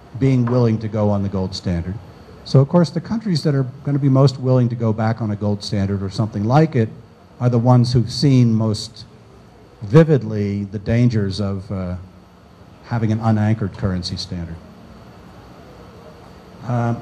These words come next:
well, I think I should wrap it up here, but I've already mentioned some of the common arguments against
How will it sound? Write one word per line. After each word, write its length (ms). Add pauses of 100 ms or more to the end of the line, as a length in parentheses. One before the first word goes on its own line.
(480)
well, 100
I 80
think 160
I 60
should 280
wrap 280
it 40
up 200
here, 240
but 160 (1120)
I've 160
already 240
mentioned 340
some 200
of 60
the 140
common 360
arguments 520
against 560